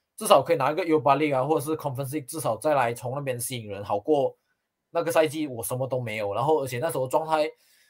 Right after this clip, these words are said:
一月的时候是才刚刚开始有点起飞这样子的概念，还不是到，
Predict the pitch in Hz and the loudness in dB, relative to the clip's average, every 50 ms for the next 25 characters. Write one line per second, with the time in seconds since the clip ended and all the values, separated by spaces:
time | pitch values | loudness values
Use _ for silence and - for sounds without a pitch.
0 | _ _ _ _ _ _ _ - 226 226 214 226 214 190 170 - 147 143 156 156 | _ _ _ _ _ _ _ 2 4 6 8 8 8 8 8 6 4 2 2 2
1 | - 220 208 190 185 175 151 - - 135 131 127 - - 147 147 139 - 151 143 | 0 -2 -2 -2 -2 -4 -4 -6 0 0 0 2 4 2 2 2 2 0 0 0
2 | 143 139 147 143 - - - - 143 139 135 - 123 123 143 156 - 127 117 - | 0 -6 -8 -10 -12 -6 0 0 0 0 0 -4 -4 -4 -2 -2 -2 -4 -2 -4
3 | - - 123 113 107 104 123 123 123 117 131 131 139 135 113 110 104 107 - 123 | -4 -4 -4 -6 -6 -2 0 0 0 0 -2 -2 -2 -4 -8 -8 -10 -2 0 0
4 | 123 131 127 127 127 127 120 120 127 131 156 170 165 - 175 170 - 156 151 151 | 0 0 -2 -4 -6 -6 -4 -4 -4 -4 -4 -6 -6 -6 -4 2 4 6 8 8
5 | 160 | 6